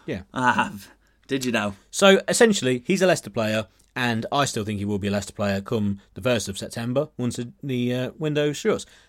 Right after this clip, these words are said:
Speaker 1: The only reason he won't be a Leicester player is A, if he wants to leave, which I don't think he does, but B, if someone comes in with an absolutely massive bid. And you're talking north of fifty million. Easily north of fifty million. So, there you go.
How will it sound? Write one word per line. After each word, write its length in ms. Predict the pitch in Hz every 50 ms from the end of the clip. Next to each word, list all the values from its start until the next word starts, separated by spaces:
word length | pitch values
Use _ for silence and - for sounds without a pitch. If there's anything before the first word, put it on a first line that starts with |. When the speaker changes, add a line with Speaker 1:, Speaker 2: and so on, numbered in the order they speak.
| _ _ _ _
Speaker 1:
The 180 | - 92 98 107
only 100 | 123 127
reason 220 | 123 127 117 110 107
he 100 | 101 107
won't 220 | 101 143 202 196
be 80 | 147 110
a 40 | 104
Leicester 220 | 107 98 - 104
player 320 | 98 107 107 104 107 110 -
is 200 | - - 101 117
A, 160 | 123 190 147 160
if 140 | 170 - 131
he 60 | 127
wants 220 | 113 117 117 113 -
to 80 | -
leave, 380 | 101 113 160 160 156 185 202 196 -
which 180 | 123 104 -
I 40 | 113
don't 240 | 95 - 127 120 120
think 140 | 113 104 101
he 40 | 101
does, 380 | 101 175 175 120 120 165 - - - - - - _ _ _
but 260 | 135 117 - - _
B, 360 | - 190 135 101 117 160 - _ _ _ _ _ -
if 120 | 117 95
someone 320 | - - - 135 123 127
comes 260 | 120 - 120 117 107 113
in 120 | 113 110
with 140 | 107 101 98
an 120 | 101 101 - _ -
absolutely 640 | - 135 123 - - - - 131 117 110 104 90 110
massive 400 | 104 113 110 101 - - 101 92
bid. 200 | - 95 87 85 - - - _ -
And 100 | 190 202
you're 100 | 214 208
talking 380 | 196 247 247 - - 160 143 147
north 220 | 156 160 147 -
of 100 | 123 -
fifty 240 | - 135 - - 120
million. 360 | 117 117 104 87 82 92 101 _ _ _ _ _ _ _ _ _
Easily 380 | 143 139 131 110 98 95 95
north 300 | 95 104 117 120 113 - -
of 60 | 87
fifty 260 | - 160 156 - 143 117
million. 300 | 107 98 90 87 82 - _ _ _ _ _ _ _ _
So, 440 | - - 160 147 147 147 143 123 - _ _ _
there 100 | - 123
you 160 | 120 120 131 131
go. 280 | 180 190 196 127 98